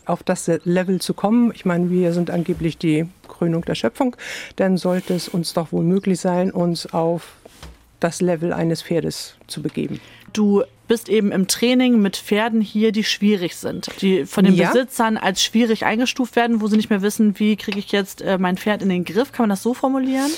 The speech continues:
Speaker 1: Ja, ähm, also hier ist schon ganzheitliches Training.
Speaker 2: Ja.
Speaker 1: Das heißt, ich habe jetzt eben zwei Peruaner-Stuten hier zum Beispiel,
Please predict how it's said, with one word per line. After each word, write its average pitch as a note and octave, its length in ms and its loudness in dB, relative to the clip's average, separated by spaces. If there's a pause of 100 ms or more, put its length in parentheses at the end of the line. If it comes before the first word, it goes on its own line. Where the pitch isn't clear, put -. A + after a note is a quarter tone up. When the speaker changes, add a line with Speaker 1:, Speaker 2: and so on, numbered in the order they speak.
(200)
Speaker 1:
Ja, G#3+ 580 2
ähm, G#3+ 440 4
also G#3 320 0 (180)
hier B3 280 2
ist G3+ 80 -2
schon G#3 220 2
ganzheitliches A#3+ 1000 0
Training. B3+ 480 2
Speaker 2:
Ja. G#3 140 4
Speaker 1:
Das G#3 180 2
heißt, A3 220 0
ich G3+ 160 -2
habe G3 140 0
jetzt F#3+ 160 -2
eben F#3 180 2
zwei F#3 380 -2
Peruaner-Stuten A3 880 0
hier A#3+ 280 2
zum - 200 0
Beispiel, A#3+ 600 2